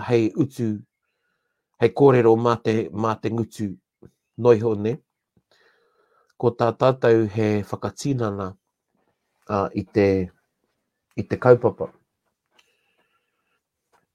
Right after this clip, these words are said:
Um,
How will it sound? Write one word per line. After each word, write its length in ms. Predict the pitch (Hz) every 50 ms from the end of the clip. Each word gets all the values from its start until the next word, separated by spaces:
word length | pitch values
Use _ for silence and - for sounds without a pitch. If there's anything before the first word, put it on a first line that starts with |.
| _ _ _ _ _ - - _ _ _ _ _ _ _ _ _ _ _ _ - - _ _ _ _ _ _ _ _ _
Um, 760 | - - 107 107 113 110 110 110 110 104 104 104 98 95 95